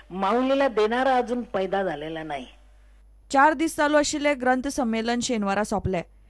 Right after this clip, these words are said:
Speaker 2: ह्या कार्यावळी उपरांत लोकांनी सिंधुताई सकपाळाच्या संस्थेक व्हडा उमेदीन दान दिलें.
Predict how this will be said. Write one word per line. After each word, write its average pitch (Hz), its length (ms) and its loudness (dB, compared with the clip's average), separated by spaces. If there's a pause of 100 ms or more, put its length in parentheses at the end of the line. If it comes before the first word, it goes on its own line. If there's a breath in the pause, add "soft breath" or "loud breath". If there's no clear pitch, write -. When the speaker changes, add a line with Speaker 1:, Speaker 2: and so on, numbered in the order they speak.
(220)
Speaker 2:
ह्या 208 140 2
कार्यावळी 254 440 4
उपरांत 302 420 2
लोकांनी 247 440 2
सिंधुताई 254 480 0
सकपाळाच्या 233 720 0
संस्थेक 247 500 -4
व्हडा 202 240 2
उमेदीन 247 500 -2
दान 202 240 -2
दिलें. 180 260 -4